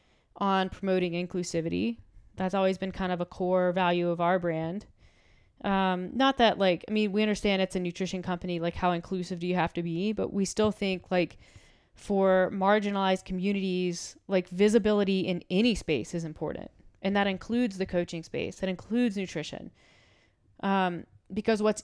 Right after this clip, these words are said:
easy for one group is not necessarily easy for another group. Like, the, the, what people come into this with is gonna be different based on, you know, their background.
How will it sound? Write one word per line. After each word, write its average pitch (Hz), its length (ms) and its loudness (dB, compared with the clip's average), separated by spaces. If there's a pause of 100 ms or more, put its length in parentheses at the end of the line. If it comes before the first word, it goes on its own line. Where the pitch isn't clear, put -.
easy 226 340 2
for 202 160 -4
one 196 240 -2
group 190 240 -4
is 180 80 -4
not 190 220 -2
necessarily 185 640 -2
easy 185 360 0
for 175 200 -6
another 165 300 -4
group. - 260 -10 (120)
Like, 180 220 -6
the, 175 380 0 (100)
the, 165 340 -2 (1160)
what 208 260 0
people 220 220 0
come 202 260 -6
into 202 320 -2
this 170 340 -2 (100)
with 190 440 4 (560)
is 185 140 -4
gonna 202 140 2
be 185 120 -2
different 208 440 2
based 180 260 -2
on, 165 340 -4 (220)
you 185 140 -6
know, 175 100 -2
their 180 200 2
background. 170 640 0